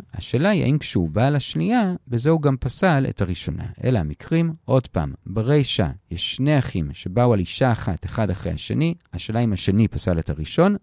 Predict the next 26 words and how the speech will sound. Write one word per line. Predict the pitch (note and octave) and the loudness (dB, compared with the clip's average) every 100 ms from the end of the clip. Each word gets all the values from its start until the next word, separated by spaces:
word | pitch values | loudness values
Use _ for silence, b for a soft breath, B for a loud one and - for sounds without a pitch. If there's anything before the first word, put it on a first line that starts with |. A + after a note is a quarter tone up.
| - | -6
בסיפא | - - F3 E3 - - | -4 2 2 2 -2 2
אח | C#3 - | 0 0
אחד | - D#3+ G#2 | -2 0 0
בעל | D2 G#2+ A#2+ | 0 0 0
שתי | - C#3 | 0 -2
צורות | C3+ - D#3+ B3 - | 0 0 4 4 2
זו | D#3+ | 2
אחרי | C#3+ D#3 D3 | 2 2 2
זו, | D3+ D3+ C#3+ | 4 2 2
והשאלה | A2+ A2 - D#3 | 0 0 0 2
היא | E3+ C#3 - | 2 2 0
האם | A2 | 0
השנייה | G#2 - C3+ E3+ G3 D3 | 0 0 2 4 4 4
פסלה | - - A2 G2 | 0 0 2 2
את | F#2 | 2
הראשונה. | D#2+ - D2 A#1 | -2 -2 -4 -4
עכשיו, | B1 - F2+ E2+ - | -8 -6 -4 -4 0
אם | G3+ | 4
היה | A#3+ G3 | 4 4
מדובר | A#2+ E2+ G#2+ F2+ E2 E2 | 2 2 4 4 2 0
באחים | F2 E2 - A2+ | -2 -2 2 2
גדולים, | F#2 F2 D#2 D2 F2+ D3 - | 4 2 0 0 -2 -4 -2
אז | D#3+ G#3 | -2 0
התשובה | - C#3 A#2+ | -2 0 4
היא | A#2+ | 4
ברורה. | F#2+ F#2+ D2 | 2 -2 -4